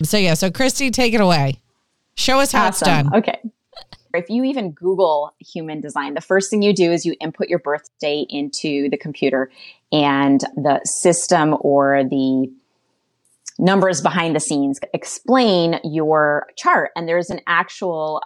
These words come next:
Speaker 2: picture to it as well. But don't worry about that, Sarah. So when you see the picture, usually, um, it's pretty confusing, and you're like, "What the heck does this mean?" Like an astrology chart, but on steroids. And,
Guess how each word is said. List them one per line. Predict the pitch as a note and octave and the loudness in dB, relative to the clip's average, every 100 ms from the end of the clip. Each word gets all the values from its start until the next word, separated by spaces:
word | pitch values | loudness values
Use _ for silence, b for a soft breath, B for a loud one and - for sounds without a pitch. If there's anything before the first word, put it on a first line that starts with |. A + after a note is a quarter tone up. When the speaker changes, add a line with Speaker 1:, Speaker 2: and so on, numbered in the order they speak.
| - | -8
Speaker 2:
picture | A3+ - C#3+ - - | -12 -10 -12 -10 -6
to | C#3+ | -6
it | - | -2
as | D3+ C#3+ | -2 0
well. | C3+ - - _ _ _ _ _ _ _ | -2 -2 -8 _ _ _ _ _ _ _
But | E3+ | -6
don't | E3 G3 | -2 2
worry | F3 E3+ | 2 2
about | D#3+ D3+ | 0 0
that, | C#3 - | -2 -2
Sarah. | A2 - B B B | -6 -8 B B B
So | - A3+ G3+ | 0 4 6
when | G#3+ | 6
you | G#3+ | 4
see | A3 C4 | 4 4
the | C4+ | 2
picture, | C4+ A3 - G3 | 0 -4 0 0
usually, | F#3 G#3 G#3+ G3 F#3 F3+ - | 2 0 0 2 2 2 0
um, | E3 D#3 - | -4 -4 -6
it's | F3 | -6
pretty | - F3+ E3 | -6 -6 -6
confusing, | D3 C#3 D3 C3 C3 | -8 -8 -6 -4 -4
and | C3 | -4
you're | C3 | -4
like, | A#2+ C3 | -6 -2
"What | G#3 | -2
the | G#3+ | 0
heck | F#3 - | -2 -4
does | D3+ | -10
this | D3 - | -10 -4
mean?" | B2+ B2 - | -2 0 0
Like | G#3 A3 | 2 2
an | F3+ - | 0 -2
astrology | - D#3+ D#3+ F#3 G3 | 0 2 2 0 -4
chart, | - F#3+ F#3 - | -2 0 0 -2
but | D3+ | -6
on | C#3+ | -6
steroids. | - - D3 B2+ C3+ C#3 D3+ | -10 -6 -6 -4 -8 -8 -12
And, | C#3+ | -16